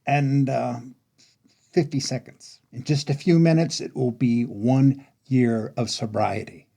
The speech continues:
And honestly, I don't know if I can make it.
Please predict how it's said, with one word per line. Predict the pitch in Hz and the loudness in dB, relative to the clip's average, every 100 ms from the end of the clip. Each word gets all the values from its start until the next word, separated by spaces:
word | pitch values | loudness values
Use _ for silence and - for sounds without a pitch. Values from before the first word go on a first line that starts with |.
| _ | _
And | - | -2
honestly, | 131 156 185 - 214 247 247 _ _ _ _ _ - | 0 2 2 0 0 0 -4 _ _ _ _ _ -12
I | 196 | -8
don't | 190 - - | -8 -12 -20
know | - | -20
if | - - | -20 -14
I | 196 | -14
can | - 175 | -12 -16
make | 202 214 | -12 -12
it. | - - | -12 -18